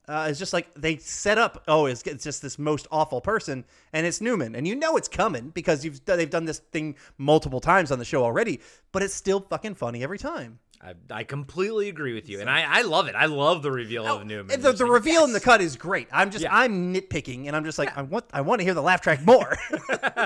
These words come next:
Speaker 2: Oh, the irony is, there's a lot of laugh track t-, stuff to talk about in the next episode because there is
Speaker 1: Oh.
Speaker 2: somebody in that episode that was having a
Speaker 1: <laughs> Oh,
Speaker 2: wild time.
Speaker 1: it, it was the guy, right? I
Speaker 2: Yeah,
Speaker 1: rem-,
Speaker 2: it was.
Speaker 1: I, I remember the
Speaker 2: <laughs>
Speaker 1: dude. Um,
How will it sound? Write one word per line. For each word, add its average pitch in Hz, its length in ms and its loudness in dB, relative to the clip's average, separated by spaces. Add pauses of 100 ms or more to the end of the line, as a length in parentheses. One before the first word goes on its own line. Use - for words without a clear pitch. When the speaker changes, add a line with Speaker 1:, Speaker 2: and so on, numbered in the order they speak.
(320)
Speaker 2:
Oh, 247 240 0 (160)
the 170 160 -2
irony 202 340 4
is, 143 180 -4 (160)
there's 202 160 -6
a 202 60 -2
lot 196 260 2
of 202 100 -2
laugh 202 220 -2
track 170 260 -6
t-, 185 120 -10
stuff 175 240 -6
to - 80 -20
talk 175 200 -6
about 170 240 -6
in 165 120 -8
the 151 140 -6
next 156 360 -4
episode 123 560 -6
because 120 340 -6
there 185 340 2
is 320 100 0
Speaker 1:
Oh. 190 100 2
Speaker 2:
somebody 220 420 0
in 208 80 -4
that 196 140 -4
episode 156 360 -6
that 131 180 -4
was 123 100 -6
having 123 220 -4
a 113 80 -8
Speaker 1:
<laughs> 208 40 -8
Oh, 269 320 6
Speaker 2:
wild 127 300 -2
time. 117 240 -4
Speaker 1:
it, - 360 -8
it 202 40 2
was 214 140 0
the 190 60 -2
guy, 170 360 2
right? 175 300 -4
I - 100 0
Speaker 2:
Yeah, 226 240 6
Speaker 1:
rem-, 165 60 2
Speaker 2:
it 151 40 -4
was. 165 280 4
Speaker 1:
I, 196 200 4
I 180 120 6
remember 185 420 4
the 175 100 -4
Speaker 2:
<laughs> - 0 -
Speaker 1:
dude. 151 300 -2 (360)
Um, 175 380 4